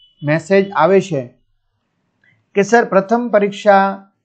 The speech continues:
છે તો એમના માટે ઉપયોગી સરસ મજાના જે તમે પેપર સેટ તૈયાર કર્યા છે સોલ્યુશન સાથેના, એ અમારા બાળકને જોવા હોય તો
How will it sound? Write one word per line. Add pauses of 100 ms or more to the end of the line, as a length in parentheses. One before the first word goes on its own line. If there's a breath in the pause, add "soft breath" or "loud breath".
છે
તો
એમના
માટે
ઉપયોગી
સરસ
મજાના
જે
તમે
પેપર
સેટ
તૈયાર
કર્યા
છે (420)
સોલ્યુશન
સાથેના, (400)
એ
અમારા
બાળકને
જોવા
હોય
તો